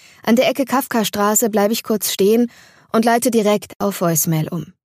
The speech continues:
Der Anruf reiht sich mühelos in die rot markierten Namen und Nummern auf meinem Handy-Display.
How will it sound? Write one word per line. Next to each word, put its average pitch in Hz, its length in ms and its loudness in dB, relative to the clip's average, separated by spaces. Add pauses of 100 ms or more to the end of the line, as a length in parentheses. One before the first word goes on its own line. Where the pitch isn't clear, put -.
(360)
Der 196 120 0
Anruf 208 360 2
reiht 190 220 0
sich 190 160 0
mühelos 202 580 4
in 202 100 2
die 190 100 2
rot 202 280 2
markierten 208 560 0
Namen 196 340 4
und 202 220 0
Nummern 202 400 4
auf 175 160 -4
meinem 185 220 2
Handy-Display. 170 840 -2